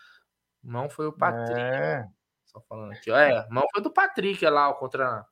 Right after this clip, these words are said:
Speaker 1: <laughs> contra nós aí, que validaram
Speaker 2: É.
Speaker 1: aquilo lá.
Speaker 2: É isso
Speaker 1: Então,
Speaker 2: aí,
Speaker 1: mas,
Speaker 2: cada um tem suas
Speaker 1: mas assim,
Speaker 2: opiniões.
Speaker 1: ó, o, o, o, ca-, cadê, ó? Cadê? Aqui, ó, o Babilônia aqui, ó. Babilônia zero onze, belo nick.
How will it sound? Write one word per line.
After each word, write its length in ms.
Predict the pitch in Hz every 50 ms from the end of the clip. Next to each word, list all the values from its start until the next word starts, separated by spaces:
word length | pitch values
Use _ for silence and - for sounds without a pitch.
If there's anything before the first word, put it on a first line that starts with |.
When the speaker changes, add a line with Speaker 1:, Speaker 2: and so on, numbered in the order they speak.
| _ _ _ _ _ _ _ _ _ _ -
Speaker 1:
<laughs> 320 | - - - - - _ -
contra 320 | - 131 - - 131 120
nós 300 | 120 120 123 127 123 117 117
aí, 80 | 117
que 160 | 117 127 123 117 113 110 113 113 120 117
validaram 540 | 120 123 123 123 120 117 110 110 117 113 107
Speaker 2:
É. 40 |
Speaker 1:
aquilo 140 | 107 107 107
lá. 100 | 104 104 104 101 - - - - _ _ _ _ _ _ _ _ _ _ _ _ _ _ _ _ _ _ _ _ _ _ _ _ _ _ _ _ _ _ -
Speaker 2:
É 180 | - 127 123 123
isso 220 | 113 - - - 180
Speaker 1:
Então, 240 | - 302 285 214 -
Speaker 2:
aí, 60 | 190
Speaker 1:
mas, 100 | 190 -
Speaker 2:
cada 280 | - 180 175 156 131
um 120 | 127 131 -
tem 140 | - 180 185
suas 220 | - 240 226 202
Speaker 1:
mas 100 | 226 214
assim, 100 | - 190
Speaker 2:
opiniões. 340 | 165 135 120 120 123 120 117 120 147 - _ _ _ _ 156
Speaker 1:
ó, 60 | 151
o, 120 | - - -
o, 460 | 165 165 156 151 151 160 139 90 113 131
o, 80 | 131
ca-, 140 | - 143 139
cadê, 320 | 131 - 131 123 135 127 113
ó? 80 | 110
Cadê? 280 | - - 120 120 120 117 117 117 117 117 113 113 113 117 117 117 117 120 120 117 117 113 101
Aqui, 260 | - 131 - - - 117
ó, 80 | 101
o 100 | - 117
Babilônia 640 | 120 139 143 147 160 165 156 139 127 123 120 113 110
aqui, 180 | - - 120
ó. 100 | 98 92
Babilônia 600 | 92 113 123 127 127 127 120 120 123 135 143 139 135
zero 240 | 139 143 139 147 131
onze, 360 | 110 104 104 92 87 _ _
belo 260 | 107 120 131 151 156
nick. 340 | 139 120 110 101 _ -